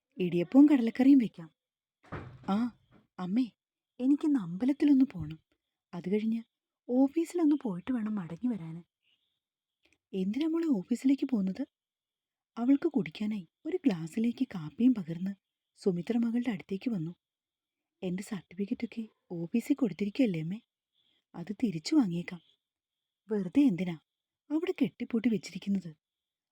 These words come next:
മാനേജർ സാർ എനിക്ക് മെസ്സേജ് അയച്ചിട്ടുണ്ട്, അതൊക്കെ ഒന്ന് എടുത്തിട്ട് പോയിക്കോളാൻ." "ആ, എന്നാ പിന്നെ മോൾ അതെല്ലാം ചെന്ന് എടുക്ക്,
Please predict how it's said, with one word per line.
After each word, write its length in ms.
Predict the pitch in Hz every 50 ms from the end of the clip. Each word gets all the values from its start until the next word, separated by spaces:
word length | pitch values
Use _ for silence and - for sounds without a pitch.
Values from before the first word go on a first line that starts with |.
| _ - 190
മാനേജർ 500 | 175 170 160 156 160 175 180 - 233 -
സാർ 220 | - - 285 285
എനിക്ക് 240 | 262 196 - - 226
മെസ്സേജ് 420 | 208 185 165 151 - - 226 254 285
അയച്ചിട്ടുണ്ട്, 480 | 247 185 - - 214 - 196 165 147 160 156 _ _ _ _ _ _ _ _ _ -
അതൊക്കെ 280 | 185 165 - - - 233
ഒന്ന് 160 | 254 247 240
എടുത്തിട്ട് 320 | 180 - - 208 196 -
പോയിക്കോളാൻ." 460 | 247 240 175 - - 175 175 170 160 156 _ _ _ _ _ _ _ _ _ _ _ _ _ _ _ _ _ -
"ആ, 80 | 196 170 - _ _ _ _ _ _ _ _ _ -
എന്നാ 260 | 170 156 151 151 160
പിന്നെ 260 | 160 - 202 196 226 240
മോൾ 260 | 214 185 156 170 220 262
അതെല്ലാം 340 | 233 - 196 196 214 214
ചെന്ന് 220 | 208 247 226 202 170 151
എടുക്ക്, 240 | 185 - - 165